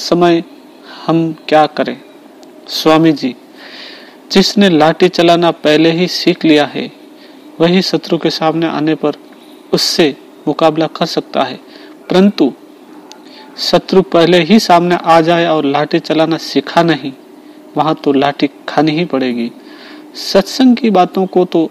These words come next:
आप जानते हैं, पर जब भोग सामने आते हैं, तब उन बातों को भूल जाते हैं, वे बातें काम नहीं आती।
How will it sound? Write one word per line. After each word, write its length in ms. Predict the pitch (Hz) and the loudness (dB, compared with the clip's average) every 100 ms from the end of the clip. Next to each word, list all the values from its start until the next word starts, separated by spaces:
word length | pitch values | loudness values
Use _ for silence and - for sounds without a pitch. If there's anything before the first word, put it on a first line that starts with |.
| - 160 | -2 0
आप 200 | 151 135 | 0 -2
जानते 420 | 139 143 147 185 | -4 -4 -2 -2
हैं, 280 | 165 185 170 - - _ - | -2 -10 -16 -20 -20 _ -4
पर 80 | 143 | -2
जब 240 | 143 156 - - | 0 -4 -6 0
भोग 220 | 165 170 | 0 0
सामने 380 | - 165 175 180 | 0 0 0 0
आते 320 | 156 - 165 | -2 0 -2
हैं, 220 | 147 127 - - - - - | -2 -8 -12 -20 -20 -20 -4
तब 160 | 156 143 - | 0 0 0
उन 180 | 180 170 | 0 2
बातों 300 | 160 165 156 | 0 0 -4
को 180 | 151 | -4
भूल 280 | 143 165 170 | -6 0 2
जाते 280 | 147 139 - | 2 -2 -4
हैं, 200 | 131 160 - - - - - - 165 | -8 -12 -14 -20 -20 -20 -20 -12 0
वे 120 | 180 | 0
बातें 380 | 175 170 190 185 - | 2 -2 -4 -4 -2
काम 180 | 160 160 | 0 2
नहीं 300 | 165 156 165 | 0 -2 -2
आती। 340 | 139 - 131 | -4 -4 -6